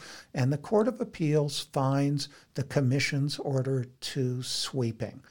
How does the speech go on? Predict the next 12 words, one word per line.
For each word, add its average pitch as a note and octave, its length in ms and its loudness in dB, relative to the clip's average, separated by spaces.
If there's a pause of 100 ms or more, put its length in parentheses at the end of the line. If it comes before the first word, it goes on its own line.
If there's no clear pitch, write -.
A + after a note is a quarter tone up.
(360)
Why? E3 640 2 (920)
Because F3+ 500 4 (100)
in G#3+ 280 6
the B3+ 160 4
event D3+ 460 4
that - 180 -4
the - 80 -6
city E3+ 640 2 (220)
doesn't C#3+ 500 -2
go C3+ 300 0
to C#3 420 -2
arbitration, C3 1120 -2